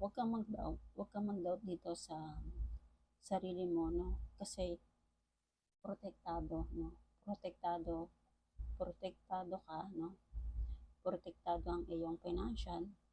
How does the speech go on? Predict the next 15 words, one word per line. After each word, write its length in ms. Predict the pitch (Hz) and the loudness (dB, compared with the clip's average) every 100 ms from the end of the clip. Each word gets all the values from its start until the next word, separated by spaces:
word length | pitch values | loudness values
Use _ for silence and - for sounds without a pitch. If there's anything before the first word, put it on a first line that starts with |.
| _ _ _ _ _ _ _ _ 175 | _ _ _ _ _ _ _ _ 2
ang 80 | 170 170 | 4 6
iyong 160 | 170 | 4
profit, 560 | 180 185 165 165 170 196 - _ _ _ _ | 2 2 4 4 2 0 -6 _ _ _ _
pro-, 160 | 180 - - - - - - - | -4 -4 -8 -8 -8 -8 -12 -2
protektado 640 | 180 175 175 - 170 165 | -2 0 -2 0 2 4
yan, 160 | 165 240 | 2 2
at 80 | 180 180 | -4 -2
ang 160 | 175 165 | 2 4
iyong 320 | 165 165 165 | 4 6 6
hindi 160 | 170 | 6
mga 240 | 165 165 - - | 4 2 -2 -8
plano, 320 | - 160 151 - | -4 -4 -2 0
protektado 640 | 165 170 170 - 160 160 160 | 0 0 -4 -6 -4 -2 -2
yan. 240 | 160 165 - _ _ - | -4 -8 -16 _ _ -12
Kasi 480 | 180 - 180 165 | -8 -6 -2 0